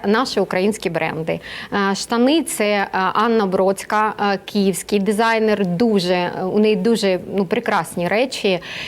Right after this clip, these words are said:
і у мене дуже багато її речей, оскільки я вважаю, що наші українські дизайнери — це, ну, не, не тал-, жінки взагалі, я їми захоплююсь. І спідниця. Оце в мене спідниця, це також український бренд, е,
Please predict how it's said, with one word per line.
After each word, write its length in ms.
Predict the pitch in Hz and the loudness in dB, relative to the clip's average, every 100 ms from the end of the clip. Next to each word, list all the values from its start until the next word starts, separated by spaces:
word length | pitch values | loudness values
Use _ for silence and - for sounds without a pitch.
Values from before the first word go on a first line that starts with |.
| - | -10
і 420 | - 190 190 175 165 | -2 2 4 4 2
у 80 | |
мене 220 | 190 208 196 | 2 4 4
дуже 260 | 202 175 | 2 2
багато 460 | 190 190 175 156 160 | 2 2 0 0 0
її 320 | 165 175 170 | 2 2 2
речей, 500 | 175 170 311 339 - | 0 0 2 2 0
оскільки 460 | 190 - 226 208 196 | -4 -4 -4 -2 0
я 180 | 202 226 | 0 2
вважаю, 460 | 202 185 208 196 | 0 0 0 0
що 140 | 175 185 | -2 -2
наші 280 | 190 - | -2 -2
українські 680 | 180 185 180 175 - - 165 - - - | -4 -2 -2 -2 -4 -4 -4 -6 -20 -10
дизайнери — 680 | 165 190 247 302 220 175 160 | 0 2 4 4 4 2 0
це, 200 | - 196 - - | 0 -4 -4 0
ну, 120 | 240 | 2
не, 160 | 240 247 | 4 4
не 120 | 247 | 2
тал-, 340 | 220 220 190 | 0 2 2
жінки 380 | 185 277 - 311 | 4 4 4 2
взагалі, 420 | 196 190 214 190 | 2 0 2 2
я 200 | 175 202 | 2 2
їми 400 | 202 202 190 185 185 | 4 4 4 0 0
захоплююсь. 720 | 190 - - - 151 156 - - - - | -2 -2 -4 -2 -2 -2 -8 -10 -8 4
І 80 | 359 392 - 214 | 6 6 4 -2
спідниця. 720 | - 233 180 170 - 180 165 - - | 0 2 4 2 0 -2 -2 -6 -2
Оце 280 | 180 - 180 | 0 2 2
в 40 | |
мене 260 | 180 175 170 | 2 2 0
спідниця, 580 | - 233 403 440 349 | 2 4 6 6 2
це 300 | - 277 311 339 - - - - | 0 0 0 -2 -12 -18 -12 -2
також 480 | 196 - 247 - | 0 2 2 2
український 540 | 208 202 196 196 - 185 | 0 0 2 0 -2 -2
бренд, 380 | 196 330 403 403 | 0 4 4 2
е, 40 | - | 0